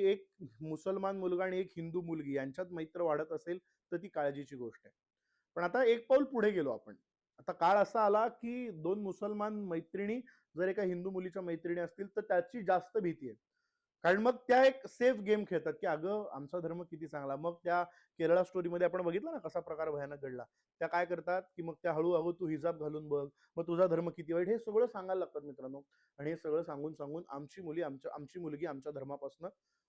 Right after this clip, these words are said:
दूर नेली जाते. मग आमची मुलगी आमच्या धर्मापासून इतकी दूर जाते की एक दिवस तिच्या आयुष्यामध्ये असा येतो, त्या जन्मदात्या आईबापांना तो एक दिवस असा बघायला लागतो मित्रांनो, की आता ती मुलगी त्याच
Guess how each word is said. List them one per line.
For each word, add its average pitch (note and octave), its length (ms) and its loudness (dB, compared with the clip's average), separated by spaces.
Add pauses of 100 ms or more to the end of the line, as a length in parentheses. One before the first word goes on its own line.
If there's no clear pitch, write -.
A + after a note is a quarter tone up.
(140)
दूर D#3+ 360 -2
नेली C3 300 -4
जाते. A2 320 -10
मग D3+ 120 -4
आमची D#3+ 280 -4
मुलगी G3 260 -6
आमच्या F#3 300 -6
धर्मापासून F3+ 560 -8
इतकी G3 300 -16
दूर F#3+ 200 -8
जाते D#3+ 320 -4
की - 440 -6
एक F3+ 140 -2
दिवस G3+ 260 -2
तिच्या F#3 200 -4
आयुष्यामध्ये D#3+ 480 -4
असा D3 200 -4
येतो, C#3+ 220 -6
त्या D#3 140 -4
जन्मदात्या D#3 520 -4
आईबापांना D3+ 440 -4
तो D#3+ 120 -12
एक D3+ 140 -10
दिवस D#3+ 160 -8 (120)
असा E3 160 -8
बघायला D#3 360 0
लागतो D#3 260 -4
मित्रांनो, D3 440 -8 (420)
की B3 100 2
आता G3+ 300 6 (760)
ती B3+ 80 6
मुलगी G3 340 2
त्याच G#3+ 380 2